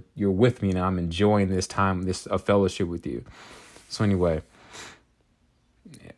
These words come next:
there's probably more I could say about that, but we're fifteen minutes in and I've already, that's a long, I haven't even gotten into the word yet. So there we go. It's gonna be one of them long ones.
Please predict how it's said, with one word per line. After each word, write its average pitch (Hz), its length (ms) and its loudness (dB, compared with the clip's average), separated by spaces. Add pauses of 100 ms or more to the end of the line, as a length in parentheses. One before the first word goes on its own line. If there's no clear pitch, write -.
(200)
there's 98 180 0
probably 95 260 6
more 92 180 2
I 87 40 0
could 87 140 -6
say 120 160 6
about 107 240 4
that, 107 140 4
but 92 80 0
we're 90 100 2
fifteen 107 460 -2
minutes 98 280 -2
in 110 240 -2
and 92 140 -2
I've 90 180 -4
already, 92 360 2
that's 95 260 0
a 87 60 -2
long, 92 420 2
I 98 160 2
haven't 98 220 4
even 90 180 0
gotten 87 260 -2
into 90 180 -2
the 85 80 0
word 85 300 0
yet. 71 260 -6
So 82 340 -4 (580)
there 107 100 2
we 101 80 6
go. 82 260 4 (180)
It's - 320 -14
gonna 90 220 -4
be 90 80 2
one 92 120 2
of 90 80 2
them 87 100 0
long 90 300 2
ones. 80 380 -6